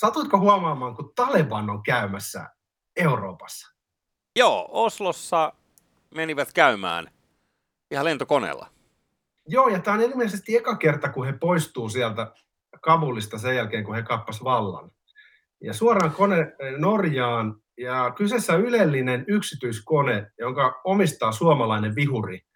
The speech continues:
Speaker 1: Tällainen matalaa profiilia pitävä miljardööri, joka tykkää lenskareista.
Speaker 2: Niin. Ähm, double A dub-, double U, eli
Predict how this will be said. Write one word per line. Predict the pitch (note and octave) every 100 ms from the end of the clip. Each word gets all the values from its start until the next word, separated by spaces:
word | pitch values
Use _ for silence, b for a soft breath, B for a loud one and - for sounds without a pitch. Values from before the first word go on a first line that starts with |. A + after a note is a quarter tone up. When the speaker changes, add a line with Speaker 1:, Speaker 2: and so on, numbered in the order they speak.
| b b b b _ _
Speaker 1:
Tällainen | - B2+ B2+ C3 A#2 -
matalaa | F3 F3+ D3+ C3+
profiilia | A#2 D#3 D3+ B2+ A2+
pitävä | A2 G#2+ A#2 A#2+
miljardööri, | C3 D3 A#2+ A2 G#2+ A#2 A2+ G2+ G2+
joka | G2 - - G2+ G2+ G2
tykkää | B2 G#2+ A2 A#2+
lenskareista. | A#2+ G2+ - E2+ D#2 - - - _ _ _ _ _ - B B -
Speaker 2:
Niin. | D#3+ D3 A2 D#2+ _ _ _ _ _ A2
Ähm, | G#2+ A2 A2+ A2+ A#2 B2+ B2+
double | D#3+ E3+ E3+
A | C3+ C3 C3
dub-, | B2 C3+ C#3+ - C3 C3
double | D3 C#3 C#3 A#2+ A#2+ C3 C#3
U, | A#2+ F#2
eli | F2 G2 F#2